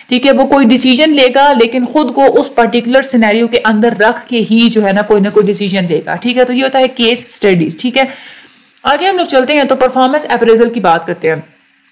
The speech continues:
Performance appraisal का मतलब ये होता है कि किसी की performance को आप लोग evaluate करते हैं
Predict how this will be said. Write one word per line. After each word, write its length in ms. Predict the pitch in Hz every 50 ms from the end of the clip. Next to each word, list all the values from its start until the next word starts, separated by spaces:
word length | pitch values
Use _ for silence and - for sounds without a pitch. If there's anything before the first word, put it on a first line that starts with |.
| _ - - - 220
Performance 480 | 262 262 269 269 277 277 311 349 359
appraisal 360 | 359 - 254 277 277 262 294 302
का 100 | 302 294
मतलब 300 | 262 254 254 269 254 240
ये 80 | 262
होता 240 | 277 269 240 - 240
है 80 | 247 247
कि 120 | 262 269
किसी 260 | 254 294 294 - 294
की 220 | 262 277 262 269 277
performance 520 | 277 262 240 240 - 240 233 226 254 254
को 100 | - 269
आप 240 | - - 226 226 226
लोग 120 | 240 240 -
evaluate 520 | 226 208 220 214 208 208 196 208 220 226
करते 280 | - - 285 - 277 269
हैं 400 | 269 269 254 233 240 240 - -